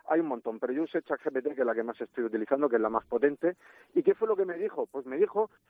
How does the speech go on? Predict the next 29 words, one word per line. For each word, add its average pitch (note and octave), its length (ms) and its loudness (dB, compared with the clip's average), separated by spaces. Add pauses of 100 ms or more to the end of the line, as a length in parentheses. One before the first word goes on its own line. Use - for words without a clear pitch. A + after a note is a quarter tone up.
(160)
que D#3+ 80 2
analizando D#3+ 720 2
fríamente, G3 560 0
o - 20 0
sea, F#3 120 -6
analizando D#3+ 640 -4 (180)
los D3 320 2
hechos D3 320 0
y C3+ 80 0
analizando, C#3+ 540 0
porque B2+ 260 -2
también B2+ 360 -2
se C#3+ 100 2
la A#2 100 2
di, D3 140 0
la A2+ 100 0
reclamación A2 680 -4
de A2 80 0
Lucas D#3+ 280 2
Murcia, D#3 520 0 (520)
lo D#3+ 240 6
justo, F#3+ 600 -6
o - 120 -20
sea, D#3 160 0
lo C#3+ 180 2
que C#3+ 140 2
debería D3+ 380 0
hacerse - 500 -4 (480)
es F#3+ 160 4